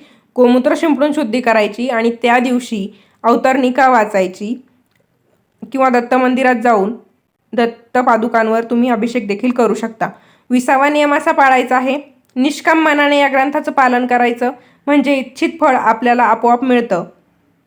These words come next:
तर अशा प्रकारे हे जे वीस नियम आहे त्यांचं पूर्णपणे पालन करून जर आपण हे गुरुचरित्र पारायण वाचलं तर साक्षात स्वामी महाराज, दत्त महाराज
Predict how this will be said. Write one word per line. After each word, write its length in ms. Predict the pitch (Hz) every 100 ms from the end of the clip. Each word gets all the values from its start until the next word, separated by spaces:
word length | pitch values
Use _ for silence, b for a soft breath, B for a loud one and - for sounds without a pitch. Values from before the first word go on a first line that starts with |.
| _ b b b -
तर 80 | 277
अशा 240 | 285 302
प्रकारे 480 | 277 285 285 285 302 302 -
हे 220 | - 277
जे 160 | 262 320
वीस 260 | 330 330
नियम 260 | 302 277 247
आहे 280 | 233 208 226 b b b -
त्यांचं 460 | 262 285 311 311 330 - -
पूर्णपणे 600 | 277 294 330 320 285 285
पालन 460 | 294 262 233 254 285
करून 320 | 285 247 170 170 202
जर 200 | 226 240
आपण 400 | 233 233 226 247
हे 160 | 240 262
गुरुचरित्र 640 | 220 226 240 254 262 302
पारायण 380 | 320 262 233 226
वाचलं 440 | 208 214 202 170 196 b b _
तर 100 | 247
साक्षात 520 | 254 277 269 - 214 - -
स्वामी 380 | - 247 247 277
महाराज, 540 | 285 262 220 175 - 247
दत्त 300 | 208 226 -
महाराज 440 | 302 269 254 214